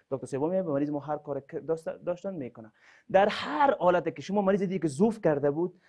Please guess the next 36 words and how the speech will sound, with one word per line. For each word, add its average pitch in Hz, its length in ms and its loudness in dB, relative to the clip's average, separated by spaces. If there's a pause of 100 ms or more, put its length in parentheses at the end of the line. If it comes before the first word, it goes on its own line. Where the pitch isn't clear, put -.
(140)
تنفس 143 340 -2
دیگه 160 200 2
گرفتن 156 320 -2
نمیتونست، 175 360 -6
اینمی 147 200 -6
کار 151 180 -4
چی 175 140 -12
می‌کنین 175 180 -10
شما؟ 180 380 -12 (180)
انجام 120 420 -6
می‌دین. 107 300 -16 (200)
یعنی 190 200 0
یک 190 220 0
کار 220 280 2
فوق‌العاده 151 580 0
شما 123 240 -8
کردین. 110 420 -16 (440)
مثل 160 200 -4
که 160 100 0
در 147 100 0
قرآن 165 300 -4
هم 160 120 -2
میگه، 175 220 -4
میگه 175 200 -6
که، 160 140 -10
که 180 240 -10 (540)
اگر 135 260 -4
شما 151 300 -6
جان 147 220 -2
یک 160 240 2
نفر 180 240 -6
نجات 175 280 -6
دادین، 175 300 -4
گویایی 156 420 -4
که 156 120 -8
جان 170 480 -6